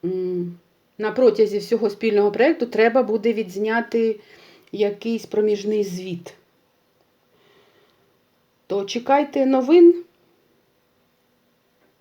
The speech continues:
моїх зі спільного проєкту Чудо в смужку, моїх дивних <laughs> смужкових новин.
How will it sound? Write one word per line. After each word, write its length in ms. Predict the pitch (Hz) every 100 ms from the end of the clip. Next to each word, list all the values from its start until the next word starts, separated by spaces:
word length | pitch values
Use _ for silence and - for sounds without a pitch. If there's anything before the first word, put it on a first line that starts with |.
| _ _ _ _ _ _ _ _ _ -
моїх 460 | 196 214 214 185
зі 160 | 180 208
спільного 540 | - 220 208 196 202
проєкту 680 | 196 202 196 175 - 165 165 - _ _ _ _ _ _
Чудо 300 | - 196 165
в 80 | 165
смужку, 640 | - 247 339 - - 175 - _ -
моїх 320 | 220 214 196
дивних 680 | 175 220 339 330 302 320 - _ _ _
<laughs> 380 | 202 208 214 202
смужкових 760 | - 214 247 247 214 214 208 - _ _ _ -
новин. 480 | 208 180 160 160